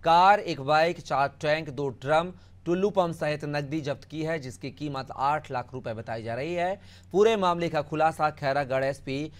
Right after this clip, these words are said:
त्रिलोक बंसल ने प्रेस कॉन्फ्रेंस में किया है। एसपी ने बताया है कि अब तक नकली शराब मामले में बारह आरोपियों की गिरफ्तारी हुई है।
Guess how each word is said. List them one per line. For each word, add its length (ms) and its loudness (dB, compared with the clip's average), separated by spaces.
त्रिलोक 440 4
बंसल 360 0
ने 120 -6
प्रेस 340 -6
कॉन्फ्रेंस 480 -8
में 100 -10
किया 280 -2
है। 280 -2
एसपी 220 -8
ने 80 -8
बताया 320 -4
है 140 -6
कि 160 -8
अब 100 -2
तक 260 -2
नकली 320 0
शराब 340 4
मामले 340 -2
में 160 -6
बारह 340 2
आरोपियों 440 -2
की 100 -10
गिरफ्तारी 420 -8
हुई 200 -12
है। 200 -10